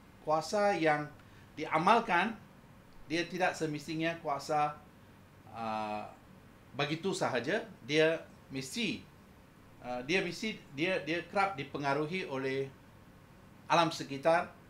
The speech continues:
ya. Kadang-kadang kuasa itu sama ada dia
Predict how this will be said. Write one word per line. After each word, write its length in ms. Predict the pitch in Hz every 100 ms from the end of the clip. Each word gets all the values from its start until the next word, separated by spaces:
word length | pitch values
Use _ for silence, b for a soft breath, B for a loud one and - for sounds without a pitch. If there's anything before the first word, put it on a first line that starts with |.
| - - - -
ya. 240 | 147 214 -
Kadang-kadang 400 | 131 123 135 147 -
kuasa 260 | 147 147
itu 240 | 139 135 151
sama 300 | 127 123 117
ada 160 | 127
dia 420 | 117 117 117 113